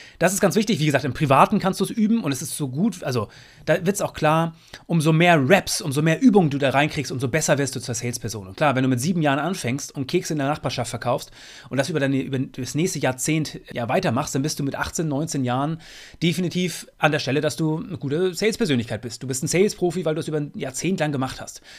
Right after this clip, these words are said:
Und da, ähm, haben viele Personen dir wahrscheinlich was voraus, die das schon jahrelang gemacht haben. Und das kannst du aber auch definitiv alles nachholen. Es ist niemals zu spät, damit zu starten. Ist aber der schwerste Teil definitiv hier, etwas zu finden, wo man sagt, okay, ich, ich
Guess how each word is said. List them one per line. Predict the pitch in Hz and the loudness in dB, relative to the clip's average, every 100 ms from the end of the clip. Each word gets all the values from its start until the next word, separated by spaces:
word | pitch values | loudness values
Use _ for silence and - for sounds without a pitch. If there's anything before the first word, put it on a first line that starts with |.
| - - - | -20 -20 -8
Und | 127 | 0
da, | 147 156 160 151 | 2 4 2 -2
ähm, | 139 143 | -2 -2
haben | 143 | 0
viele | 202 190 | 2 2
Personen | 165 160 156 | 2 2 0
dir | 143 | 0
wahrscheinlich | 131 143 | 0 -2
was | 127 - | -4 -2
voraus, | 113 117 160 - _ _ _ _ _ _ _ - - | 0 2 2 -4 _ _ _ _ _ _ _ -12 -4
die | |
das | 165 147 | 0 0
schon | 180 151 | 2 4
jahrelang | 147 151 139 127 | 6 6 4 2
gemacht | 127 120 117 | 0 -2 -2
haben. | 110 151 | -2 -4
Und | 131 - - 160 | -8 -14 -12 -6
das | 147 | -2
kannst | 175 170 | -2 0
du | |
aber | 139 | 0
auch | 139 | 0
definitiv | 143 131 123 | -2 -2 -4
alles | 131 117 131 | -4 -4 -2
nachholen. | 127 139 120 | -2 -2 -6
Es | 127 | -6
ist | 139 | -6
niemals | 135 123 | -4 -4
zu | - | -6
spät, | 117 120 113 - - - | -10 -8 -8 -10 -20 -6
damit | 113 117 | -4 -4
zu | 113 | -4
starten. | 117 - 117 - - - - - | -4 -2 -2 -4 -12 -18 -20 -10
Ist | 240 233 | -2 0
aber | 214 | 0
der | 190 | 0
schwerste | - 151 160 - | 0 0 0 -2
Teil | 127 135 131 | -4 -2 0
definitiv | 120 107 110 104 - | -2 -4 -6 -8 -6
hier, | 127 117 165 - - - | -4 -4 -6 -12 -20 -6
etwas | - 180 180 - | -2 0 -2 -4
zu | 165 | -4
finden, | - 220 208 175 | 0 -2 -2 -2
wo | |
man | 170 | -2
sagt, | 147 147 127 | 0 -2 -2
okay, | 190 | -4
ich, | 208 139 - | -4 -8 -10
ich | - - - | -10 -10 -14